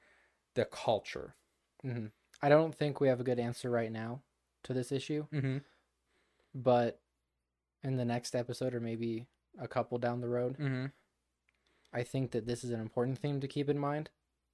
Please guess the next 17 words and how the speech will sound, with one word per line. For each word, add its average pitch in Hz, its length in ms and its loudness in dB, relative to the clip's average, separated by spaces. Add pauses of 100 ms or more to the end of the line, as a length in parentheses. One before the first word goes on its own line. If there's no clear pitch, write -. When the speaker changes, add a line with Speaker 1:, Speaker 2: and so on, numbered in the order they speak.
(420)
Speaker 2:
Um, 110 400 -4 (1080)
whether 120 340 2
or 113 60 -2
not 107 320 -4 (1080)
he's 117 600 -4 (1500)
taking 127 400 -2
something 117 400 -4
out 110 180 0
of 113 140 -4
this 117 400 -4 (760)
more 120 300 0
than 113 200 -2
is 110 140 -6
appropriate 117 580 -4 (220)
or 120 80 -4
Speaker 1:
Yeah. 117 120 0
Speaker 2:
justifiable. 113 640 -4